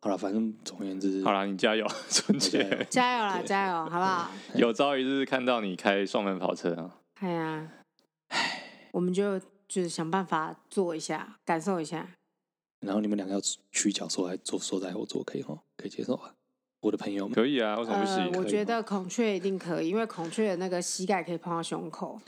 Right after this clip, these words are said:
Speaker 3: <laughs> 但我本人好像不太行。
Speaker 2: <laughs> 脚跟可以碰到屁股。
Speaker 1: 因为，因为我
Speaker 3: 我脚跟碰不到屁股。
Speaker 1: 因为我真的就是有点犹豫，双门车会要载朋友的话。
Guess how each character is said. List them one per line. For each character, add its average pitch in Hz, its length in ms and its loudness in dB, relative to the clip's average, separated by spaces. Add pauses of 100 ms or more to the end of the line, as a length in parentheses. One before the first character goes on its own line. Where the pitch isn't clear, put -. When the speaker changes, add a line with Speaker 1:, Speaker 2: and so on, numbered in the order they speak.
(100)
Speaker 3:
<laughs> - 160 -2
但 269 180 4
我 226 140 2
本 214 240 0
人 175 180 -2
好 160 120 2
像 175 160 -2
不 170 120 -6
太 196 220 0
行。 - 320 2 (560)
Speaker 2:
<laughs> - 580 0
脚 123 160 6
跟 156 200 2
可 147 80 4
以 131 40 4
碰 117 120 2
到 120 80 4
屁 190 220 4
股。 - 120 -4
Speaker 1:
因 - 120 -2
为， 196 80 6
因 415 40 6
为 - 0 -
我 453 60 4
Speaker 3:
我 - 40 2
脚 269 200 0
跟 285 240 2
碰 392 160 2
不 330 80 0
到 330 200 -2
屁 277 240 0
股。 - 100 -10 (440)
Speaker 1:
因 175 140 6
为 170 40 4
我 127 160 2
真 139 160 2
的 127 140 2
就 120 140 2
是 120 180 2
有 110 160 2
点 98 260 -2 (340)
犹 101 280 2
豫， 98 320 -8
双 104 240 -2
门 95 160 -6
车 92 400 -2
会 107 80 0
要 98 100 0
载 98 220 0
朋 110 220 -4
友 123 160 0
的 127 100 -2
话。 147 320 -4